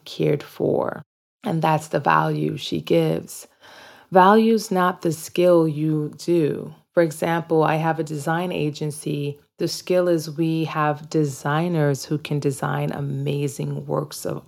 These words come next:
art. But the value I give is how I take care of my clients, and I do everything,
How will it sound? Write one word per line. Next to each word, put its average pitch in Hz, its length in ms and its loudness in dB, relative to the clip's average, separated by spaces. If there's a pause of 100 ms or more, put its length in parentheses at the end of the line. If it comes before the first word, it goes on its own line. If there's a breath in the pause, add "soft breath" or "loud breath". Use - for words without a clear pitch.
art. - 500 -4 (1000 loud breath)
But 160 140 4
the 170 120 2
value 165 540 6
I 156 140 6
give 151 300 0
is 143 120 0
how 151 280 0
I 143 140 0
take 160 260 -6
care 143 180 0
of 135 100 -2
my 156 140 -4
clients, 151 640 -2
and - 160 -6
I - 140 0
do 156 280 -4 (120)
everything, 151 680 -2